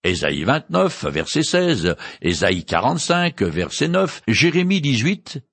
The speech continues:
versets un à dix, illustre la souveraineté du Créateur. Adam et Ève ne descendent pas d'une primate,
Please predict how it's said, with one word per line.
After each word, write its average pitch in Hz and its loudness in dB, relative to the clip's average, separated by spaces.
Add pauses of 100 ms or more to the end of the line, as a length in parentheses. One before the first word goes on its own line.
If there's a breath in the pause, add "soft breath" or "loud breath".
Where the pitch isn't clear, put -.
(380)
versets 95 -2
un 135 0 (140)
à 101 0
dix, 170 -2 (400 loud breath)
illustre 120 0
la 107 0
souveraineté 151 -2
du 143 -2
Créateur. - -8 (460)
Adam 78 0
et 107 4
Ève 170 0 (320 loud breath)
ne 123 2
descendent 160 0
pas 240 0
d'une 101 -2
primate, 143 -2